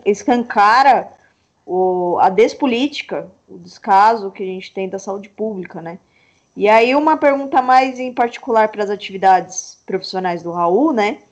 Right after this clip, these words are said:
É, eu queria saber de você, Raul, você como um micro-, um microempreendedor na área da moda,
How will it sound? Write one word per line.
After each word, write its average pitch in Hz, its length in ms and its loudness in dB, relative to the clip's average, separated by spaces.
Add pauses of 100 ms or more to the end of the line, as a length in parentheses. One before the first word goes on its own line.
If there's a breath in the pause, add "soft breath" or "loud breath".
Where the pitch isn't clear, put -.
(440 soft breath)
É, 185 460 4
eu 185 60 0
queria 220 200 -2
saber 240 300 2
de 247 80 -8
você, 240 480 -2
Raul, 220 440 2 (600)
você 254 480 0
como 302 260 -4
um 311 40 -2
micro-, 320 460 -6
um 254 140 -2
microempreendedor 269 1400 0 (280)
na 185 160 -4
área 190 260 4
da 185 160 2
moda, 196 800 2